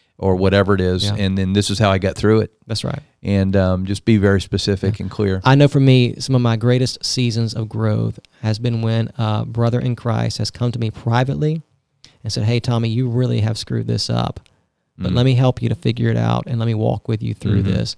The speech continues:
Speaker 2: They gave me some good, strong, harsh criticism, truth that I
Speaker 1: Mm-hmm.
Speaker 2: needed to hear, but did in a way that was gentle, compassionate,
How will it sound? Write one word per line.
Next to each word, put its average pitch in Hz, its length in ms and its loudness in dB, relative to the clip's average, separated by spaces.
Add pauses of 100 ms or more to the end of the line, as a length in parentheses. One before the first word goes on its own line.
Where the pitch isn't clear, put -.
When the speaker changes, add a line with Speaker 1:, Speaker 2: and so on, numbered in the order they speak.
(300)
Speaker 2:
They 120 120 0
gave 135 140 4
me 135 80 4
some 123 260 0
good, 131 360 4 (320)
strong, 135 920 0
harsh 135 460 0
criticism, 120 680 -2 (140)
truth 123 460 2 (300)
that 113 100 0
I 113 40 2
Speaker 1:
Mm-hmm. 110 80 2
Speaker 2:
needed 131 280 4
to 120 80 2
hear, 123 340 4
but 113 200 -4
did 123 200 2
in 123 100 -2
a 117 60 0
way 113 320 2
that 110 180 -4
was 110 180 -2
gentle, 139 640 2
compassionate, 139 840 -2